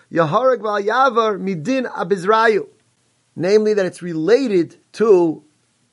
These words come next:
Erva. Many Rishonim hold that when we say a person is mechuyev to give up their life,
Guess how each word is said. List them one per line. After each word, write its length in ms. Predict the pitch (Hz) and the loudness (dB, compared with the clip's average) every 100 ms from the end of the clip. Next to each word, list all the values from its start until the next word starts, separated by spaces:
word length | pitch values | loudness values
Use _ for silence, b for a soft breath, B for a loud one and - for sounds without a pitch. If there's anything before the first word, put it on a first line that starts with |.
| - | 0
Erva. 420 | 180 139 92 - _ _ _ _ _ _ _ | 2 2 -2 -20 _ _ _ _ _ _ _
Many 200 | 147 220 | 0 2
Rishonim 640 | 240 208 - 208 214 196 139 | 0 -4 -2 0 0 0 -2
hold 480 | 175 208 156 139 - | 2 4 2 0 -8
that 180 | 117 131 | -4 -4
when 120 | 131 | -2
we 100 | 127 | -6
say 460 | 120 - 202 214 156 | -8 -2 2 2 2
a 80 | 135 | -6
person 400 | - 196 196 170 | -2 -2 -2 -4
is 40 | |
mechuyev 480 | 143 131 208 220 170 | -6 -2 -2 0 -2
to 80 | 156 | -4
give 140 | 151 | 0
up 160 | 196 - | 0 2
their 140 | 151 | 0
life, 380 | 139 170 170 127 | 0 2 0 -2